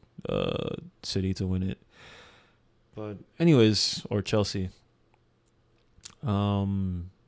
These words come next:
yeah, I think that's pretty much all the games coming up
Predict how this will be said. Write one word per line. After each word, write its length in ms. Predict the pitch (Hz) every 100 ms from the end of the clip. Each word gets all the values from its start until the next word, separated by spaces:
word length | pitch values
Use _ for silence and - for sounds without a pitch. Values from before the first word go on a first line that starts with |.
| _ _ _ -
yeah, 360 | 107 147 104 -
I 80 |
think 160 | 107 151
that's 520 | 143 - - - - - _
pretty 220 | - 131 127
much 240 | 120 -
all 160 | 117 110
the 80 |
games 580 | 98 104 107 107 - - - - - _ -
coming 320 | - 110 107
up 240 | 104 104